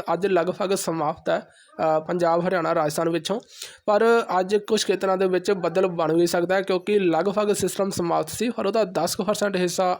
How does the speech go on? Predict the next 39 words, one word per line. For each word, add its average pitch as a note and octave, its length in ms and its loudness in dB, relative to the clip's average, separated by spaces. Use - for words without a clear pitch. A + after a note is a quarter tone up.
ਅੱਜ D#3+ 120 -2
ਵੀ, F#3 320 0
ਅ, D#3+ 340 0
ਹਰਿਆਣਾ, F3+ 280 2
ਰਾਜਸਥਾਨ, F3 300 0
ਪੰਜਾਬ E3 320 0
ਦੇ E3+ 80 0
ਉੱਪਰ E3 240 -6
ਦੀ E3 80 -2
ਗੁਜ਼ਰ D#3 280 -4
ਰਿਹਾ E3 160 0
ਸੀ। G3+ 200 -8
ਇਸ G3+ 140 -4
ਵੇਲੇ A3+ 160 -2
ਵੀ A#3+ 80 -4
ਜੇਕਰ G#3 300 0
ਦੇਖੀਏ G3+ 400 0
ਤੇ G#3+ 320 2
ਰਾਜਸਥਾਨ F#3 640 -2
ਦੇ G3 160 4
ਚੂਰੂ G3 400 2
ਜ਼ਿਲ੍ਹੇ G#3+ 180 2
ਦੇ G#3+ 140 2
ਆਸ-ਪਾਸ F3 460 0
ਇਸ E3 160 0
ਵੇਲੇ F#3 140 0
ਤਗੜੀ F#3 360 0
ਗਰਜ E3+ 300 0
ਲਿਸ਼ਕ F3 320 -2
ਪਲੱਸ F#3 340 -4
ਤਗੜੀ F3 300 -2
ਗੜੇਮਾਰ F#3 640 0
ਇਹਨਾਂ F#3+ 180 -2
ਖੇਤਰਾਂ D#3+ 340 -4
ਦੇ D#3+ 80 -6
ਵਿੱਚ D#3+ 220 -6
ਹੋ D3+ 280 -6
ਰਹੀ D#3+ 160 -4
ਹੈ G3 100 -2